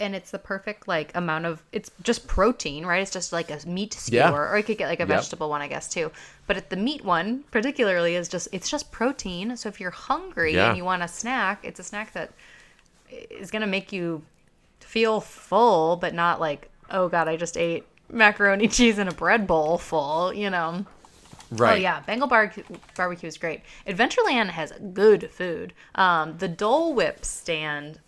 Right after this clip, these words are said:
Speaker 1: obviously,
Speaker 2: Yep.
Speaker 1: is just,
Speaker 2: Mm-hmm.
Speaker 1: it just is superior to Magic Kingdom because they serve
Speaker 2: Yep.
Speaker 1: it with a little cocktail umbrella. And you
Speaker 2: You're
Speaker 1: just,
Speaker 2: right. You're right.
Speaker 1: you can't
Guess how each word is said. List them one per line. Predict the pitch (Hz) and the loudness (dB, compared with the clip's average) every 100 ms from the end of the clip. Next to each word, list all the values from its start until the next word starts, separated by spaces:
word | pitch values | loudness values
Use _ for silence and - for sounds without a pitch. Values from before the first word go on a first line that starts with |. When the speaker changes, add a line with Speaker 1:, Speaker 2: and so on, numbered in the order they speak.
| _ | _
Speaker 1:
obviously, | 180 190 170 156 143 98 92 202 - 143 156 | 2 2 2 -6 -4 0 4 4 2 -2 -4
Speaker 2:
Yep. | - | -4
Speaker 1:
is | 170 156 | -6 -8
just, | - 147 95 | -8 -6 -6
Speaker 2:
Mm-hmm. | 92 92 104 104 208 | -4 -4 -6 -8 -4
Speaker 1:
it | |
just | 226 - - | -4 -4 -6
is | 185 185 180 - | -4 -4 -6 -10
superior | - 254 233 254 254 262 269 285 | -8 -6 -4 -2 0 0 -2 -4
to | 285 | -6
Magic | 285 285 269 277 | -8 -8 -10 -12
Kingdom | 277 269 294 294 | -10 -8 -8 -10
because | 247 220 | -8 -8
they | 202 196 | -8 -8
serve | - - 175 175 | -8 -6 -2 -2
Speaker 2:
Yep. | 170 175 | 0 -2
Speaker 1:
it | 190 - | -4 -6
with | 165 160 165 - - _ _ _ _ - | -4 -4 -6 -12 -20 _ _ _ _ -8
a | |
little | 226 208 196 | -6 -2 -4
cocktail | 196 - 285 - - 160 147 | -4 0 -2 0 0 0 0
umbrella. | 139 139 107 95 - | -6 -6 -6 -6 -8
And | - 220 226 | -4 -2 2
you | |
Speaker 2:
You're | 135 123 | 2 6
Speaker 1:
just, | |
Speaker 2:
right. | 107 90 85 - - | 6 4 0 -8 -10
You're | 123 | -4
right. | 101 95 | 0 0
Speaker 1:
you | 240 285 | 0 -2
can't | - - 302 427 - | 12 12 12 4 -12